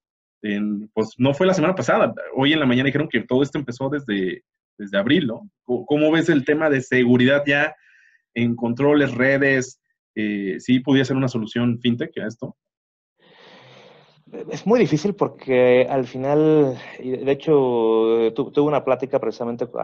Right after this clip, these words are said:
Speaker 2: ayer, eh, en, en un evento al que asistí con una persona de A W S, que es Amazon Web Services, eh, si había una, porque ellos al final, eh, son, son gran parte del motor de fintech, donde se utiliza para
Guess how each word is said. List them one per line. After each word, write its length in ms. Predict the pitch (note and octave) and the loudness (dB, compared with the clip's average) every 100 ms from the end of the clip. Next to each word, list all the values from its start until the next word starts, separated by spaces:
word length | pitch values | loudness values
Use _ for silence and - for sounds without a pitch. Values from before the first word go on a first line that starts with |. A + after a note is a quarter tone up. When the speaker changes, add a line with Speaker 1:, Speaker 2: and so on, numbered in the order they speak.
| G2+ | -4
Speaker 2:
ayer, 300 | A2 A2 A2+ - - | 0 0 -2 -12 -10
eh, 320 | G#2 G2+ G2 - | -6 -6 -6 -10
en, 140 | G#2+ | -8
en 240 | G#2+ G#2+ | -8 -6
un 100 | A2+ | -4
evento 1040 | A#2 A2+ A2+ A#2 G#2+ G#2 G2 G2 G2 G2 G2+ | -2 -4 -4 0 0 0 -2 -4 -6 -6 -8
al 100 | G2 | -6
que 120 | G#2+ | -6
asistí 280 | G#2 - A#2 | -6 -8 -8
con 140 | A2+ | -6
una 160 | A2+ A#2+ | -6 -4
persona 340 | - - A#2 | -6 -6 -4
de 180 | A2 G#2+ | -2 -2
A 200 | G#2+ A2+ | 0 0
W 380 | A2+ A2+ G#2+ A2+ | 0 0 0 0
S, 100 | A#2 | -2
que 80 | A2 | -8
es 80 | |
Amazon 300 | A2+ G#2+ A2+ | -6 -6 -6
Web 160 | G#2+ A2 | -4 -4
Services, 500 | - A2 A2+ F3 - _ _ _ _ _ | -4 -6 -6 -10 -14 _ _ _ _ _
eh, 260 | G#2+ G#2+ G#2+ | -2 -2 -2
si 120 | - | -2
había 200 | A2+ A#2+ | -2 0
una, 100 | C3 B2+ - | -2 -6 -10
porque 220 | - B2 | -12 -4
ellos 240 | C3 C3+ | -2 -2
al 80 | B2 | -4
final, 540 | A2+ A#2 B2 A#2+ A2 G#2 _ _ _ | -6 -4 -2 0 -2 -4 _ _ _
eh, 420 | - G#2+ G#2 G#2 - | -10 -6 -4 -4 -8
son, 380 | - A2+ A2+ A2 | -10 -8 -8 -8
son 220 | - A#2 | -8 -2
gran 240 | A#2+ B2 | -2 0
parte 260 | B2 A#2+ B2 | -2 -2 0
del 140 | A2+ | -2
motor 260 | G#2+ G2+ A2+ | -2 -6 -4
de 80 | A2+ | -4
fintech, 400 | G#2+ G#2+ C#3+ D3 | -6 -12 -12 -12
donde 180 | G#2 G2 | -12 -14
se 120 | - | -16
utiliza 340 | G2 G#2 A2 A2+ _ _ | -18 -12 -10 -12 _ _
para 400 | G2+ F#2+ F#2+ | -4 -2 -4